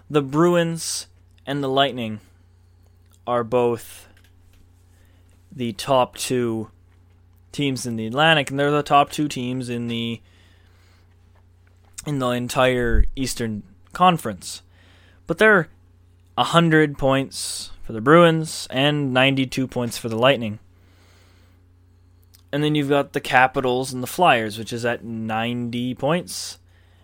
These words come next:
and eighty-nine points. They were enough ahead of other teams that I don't think it,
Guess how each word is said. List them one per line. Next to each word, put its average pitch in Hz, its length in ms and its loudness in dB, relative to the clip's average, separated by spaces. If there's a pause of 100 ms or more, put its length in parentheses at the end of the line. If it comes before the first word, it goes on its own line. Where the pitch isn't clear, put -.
(120)
and 160 480 -2 (880)
eighty-nine 160 500 2
points. - 480 -16 (400)
They 196 100 2
were 220 200 2
enough 214 440 0
ahead 117 680 0 (720)
of 127 140 0
other 127 200 2
teams 107 680 -8 (640)
that 139 280 4 (140)
I 147 200 4
don't 160 240 0
think 156 380 -6
it, 156 140 -4